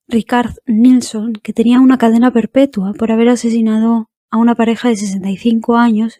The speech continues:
y a su hijo de treinta y dos. Juntos llegaron a escribir dos novelas que trataban de lo que había sido su vida, o de lo que en ese momento no sabían, pero iba a convertirse.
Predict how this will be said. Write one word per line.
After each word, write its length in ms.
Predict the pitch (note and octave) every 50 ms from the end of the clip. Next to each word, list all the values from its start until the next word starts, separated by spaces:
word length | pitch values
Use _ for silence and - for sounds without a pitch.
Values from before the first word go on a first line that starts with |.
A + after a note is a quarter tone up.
| -
y 80 | - B3+
a 100 | A#3 G#3+
su 140 | - - G#3+
hijo 260 | G#3+ G#3+ - - B3+
de 140 | A#3+ A3 G#3+
treinta 340 | - - G3+ F#3 E3+ - E3+
y 80 | E3+
dos. 360 | E3+ F3 F3 - - - - _
Juntos 500 | _ - C#4 C4+ C#4 C4+ C4+ C4+ B3+ B3+
llegaron 360 | B3 A#3+ G#3+ A#3 A3+ A#3 B3
a 20 |
escribir 560 | B3+ A#3+ - - - A#3 G#3+ A3+ A#3+ A#3+ B3 G3+
dos 240 | - A3+ A3+ G#3
novelas 640 | A3 G#3 G#3 A#3 C4 C4 A#3 G3+ G3 G#3+ - - - _ _ _ _ _ _ _
que 120 | - - B3
trataban 840 | A#3+ A#3 A#3 - B3 B3 B3 C4 C#4 C#4+ C#4 C#4+ C#4 C#4 C#4 C4+ - _ _ _ _
de 140 | _ A3 G3
lo 80 | G3 G#3+
que 100 | - G#3+
había 220 | G3+ A#3 C4 C4
sido 220 | - - B3 A#3 G3+
su 160 | - G#3+ F#3+
vida, 400 | G#3+ B3+ B3+ G#3+ G#3 G3+ G3+ _ _ _ _ _ _ _ _
o 80 | A#3
de 100 | A3 A3 A3
lo 120 | A3 G#3+
que 500 | - G#3+ G#3+ G#3+ G#3+ G#3 G3+ G#3+ A#3 - _ _ _ _ _ _
en 120 | - G#3 G#3
ese 200 | A#3+ - C4 B3+
momento 420 | B3 B3 A#3+ A#3+ B3 B3+ B3 C#4
no 140 | B3+ B3 A#3+
sabían, 560 | - G#3+ A3 G#3 B3+ B3+ C4 A#3 A3 A3 A3 -
pero 240 | A3 G#3 G#3 G#3
iba 200 | G#3+ A3 G#3 A3
a 20 | G#3+
convertirse. 920 | - G3+ F#3 F#3 F3+ F#3 - - _ B3 A#3+ A#3 G3+ - - - B3+ A3